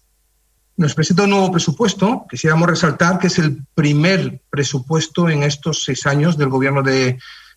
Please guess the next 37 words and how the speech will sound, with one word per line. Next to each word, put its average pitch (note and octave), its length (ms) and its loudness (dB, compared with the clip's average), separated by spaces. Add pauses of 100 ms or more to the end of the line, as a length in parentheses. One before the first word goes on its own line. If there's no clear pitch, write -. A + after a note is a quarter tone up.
de D3 100 2
Esquerra C#3+ 300 0
Republicana C#3 680 2
de C3+ 80 0
Cataluña C3+ 460 0
y C3+ 100 2
en C#3 80 2
Vilassar C3 640 0
que C#3+ 120 0
se - 100 0
nos C#3 180 0
presenta F3 800 0
en B2+ 140 0
enero. A#2 320 0 (880)
No D3 240 4
es F3+ 100 0
en F3 160 2
plazo, G3+ 480 0 (420)
pero D3 200 2
al D3 80 2
menos F3+ 280 2
sí D3+ 200 0
es E3+ 260 0
al D3 100 0
inicio D3 600 0
del D3 140 2
año, F3+ 320 2
por C#3+ 100 2
lo C3 100 0
cual D#3+ 180 0
hemos D#3+ 220 0
de D3 120 0
felicitar D3 500 0
al C#3+ 100 2
señor C3 680 0 (600)
Josep B2 320 -2
Soler. - 320 -4